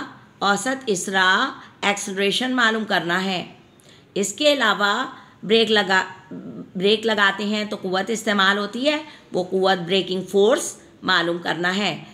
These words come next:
दो चीज़ें मालूम करना है, उसके आगे हम क्वेश्चन मार्क का इस्तेमाल करेंगे। स्टूडेंट, गौर से देखिए कि वी आई हमें kilometer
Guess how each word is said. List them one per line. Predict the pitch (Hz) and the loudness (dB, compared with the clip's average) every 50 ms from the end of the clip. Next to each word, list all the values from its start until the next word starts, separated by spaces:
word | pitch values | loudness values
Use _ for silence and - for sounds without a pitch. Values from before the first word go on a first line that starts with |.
| - - - | -14 -6 0
दो | 180 208 208 | 0 2 2
चीज़ें | 208 214 220 214 247 | 2 0 0 0 0
मालूम | 233 214 180 170 175 190 208 | 2 2 2 2 0 -2 -2
करना | 214 233 240 262 285 | -2 -2 -2 -2 -2
है, | 320 381 | -2 -2
उसके | 392 - - - 247 | -4 -6 -4 -2 0
आगे | 202 180 175 175 185 | 0 0 0 0 -2
हम | 196 190 180 190 | -2 -2 -2 -2
क्वेश्चन | 202 - 202 180 175 - - 180 175 175 - - - 185 | -2 -4 -4 -4 -4 -4 -4 -4 -6 -6 -8 -10 -4 0
मार्क | 170 156 151 151 151 - | 0 0 0 0 -4 -6
का | 190 | -6
इस्तेमाल | 214 208 - 240 220 190 170 160 156 | -6 -4 -4 -2 0 2 2 0 0
करेंगे। | 151 170 160 160 160 165 170 175 190 170 143 143 - - - - - - - - | -2 -4 -4 -2 -2 -2 -2 -2 -2 -2 -2 -4 -6 -14 -20 -20 -20 -18 -14 -12
स्टूडेंट, | - - - 196 180 202 208 208 196 | -10 -6 -4 -2 0 0 0 0 0
गौर | 190 196 190 202 214 | 0 0 0 0 0
से | 202 262 262 233 | -2 -2 -2 0
देखिए | 233 226 220 - 262 294 381 - - - - - - - - | 0 -2 -2 -2 -2 -2 -2 -2 -4 -14 -20 -20 -20 -10 -2
कि | 202 220 202 | 0 0 0
वी | 180 208 254 285 311 | 2 2 2 4 4
आई | 269 240 226 233 247 269 302 349 - - - - | 4 2 2 0 0 -2 -4 -6 -10 -12 -8 -2
हमें | - 214 220 226 220 226 269 - - - - - - - - | 0 2 4 4 4 4 2 0 -4 -10 -20 -20 -16 -6 0
kilometer | 220 240 254 277 285 285 285 - 277 285 285 | 2 4 4 4 4 2 -2 0 2 2 2